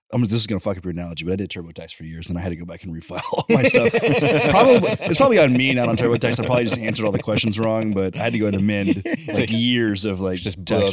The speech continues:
Speaker 2: up the
Speaker 1: returns.
Speaker 2: TurboTax analogy.
Speaker 1: But
Speaker 2: So what's your background? You know, how did you, you know, what have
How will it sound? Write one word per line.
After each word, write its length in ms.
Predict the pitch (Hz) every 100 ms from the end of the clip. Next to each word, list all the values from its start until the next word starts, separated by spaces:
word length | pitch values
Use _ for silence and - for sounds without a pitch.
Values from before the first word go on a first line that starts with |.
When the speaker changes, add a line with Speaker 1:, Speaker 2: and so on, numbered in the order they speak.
| 98
Speaker 2:
up 80 |
the 80 | 95
Speaker 1:
returns. 320 | 92 90 92
Speaker 2:
TurboTax 360 | 98 92 92 - -
analogy. 640 | 101 87 101 98 95 92 95 104 107
Speaker 1:
But 320 | 95 95 87 _ -
Speaker 2:
So 260 | - 135 123
what's 320 | 113 165 -
your 120 | 127 127
background? 580 | 92 95 95 90 92 90 - _ _ - - - _
You 120 | 113 107
know, 240 | 101 98 87
how 120 | 113
did 260 | 117 95 107
you, 320 | 104 101 101
you 60 | 95
know, 140 | 92 80
what 120 | 104
have 300 | 101 92 87